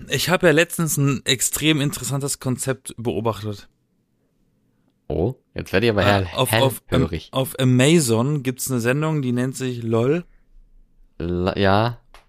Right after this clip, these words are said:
Speaker 1: Und,
Speaker 2: kennt man.
Speaker 1: äh, die hab ich, hab ich letzt-, jetzt letztens zum ersten Mal gesehen, weil Amazon hat mir irgendwie zwei Wochen Prime geschenkt, weil ich einmal was da bestellt habe.
Speaker 2: Das ist ja schon voll alt.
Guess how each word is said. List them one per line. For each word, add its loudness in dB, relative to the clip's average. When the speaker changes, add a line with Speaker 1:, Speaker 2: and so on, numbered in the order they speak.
Speaker 1:
Und, 0
Speaker 2:
kennt 2
man. 0
Speaker 1:
äh, 0
die -12
hab -4
ich, -8
hab -4
ich -8
letzt-, -6
jetzt -6
letztens -4
zum -4
ersten -6
Mal -2
gesehen, -4
weil -2
Amazon 2
hat -6
mir -2
irgendwie -2
zwei -4
Wochen -6
Prime -4
geschenkt, -6
weil -4
ich -8
einmal 0
was -4
da -4
bestellt -4
habe. -4
Speaker 2:
Das -12
ist -8
ja 0
schon -2
voll 4
alt. 0